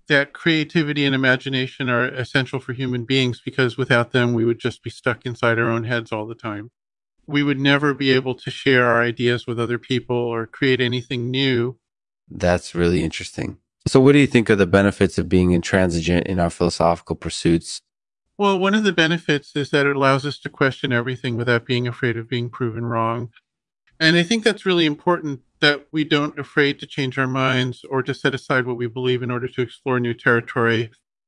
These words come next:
Speaker 2: That makes a lot of sense. So, so do you think that being intransigent is always a good thing, or is there a point at which it becomes counterproductive?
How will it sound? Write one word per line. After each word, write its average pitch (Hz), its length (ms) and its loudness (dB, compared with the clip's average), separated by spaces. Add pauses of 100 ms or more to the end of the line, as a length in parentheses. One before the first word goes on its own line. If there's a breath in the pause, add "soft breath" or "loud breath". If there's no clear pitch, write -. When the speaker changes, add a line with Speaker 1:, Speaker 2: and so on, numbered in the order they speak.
(180)
Speaker 2:
That 95 260 0
makes 90 320 0
a 85 60 -4
lot 85 260 0
of 80 80 -6
sense. - 380 -10
So, - 300 -6
so 104 280 -2
do 98 160 0
you 107 60 4
think 120 220 2
that 95 260 2
being 101 300 4
intransigent 92 580 0
is 87 140 -2
always 90 200 4
a 87 60 -4
good 85 240 -2
thing, 95 280 2
or 92 160 2
is 82 120 -2
there 92 140 2
a 87 40 0
point 90 320 0
at 85 140 0
which 87 220 -2
it 80 100 -8
becomes - 420 -4
counterproductive? 87 1120 0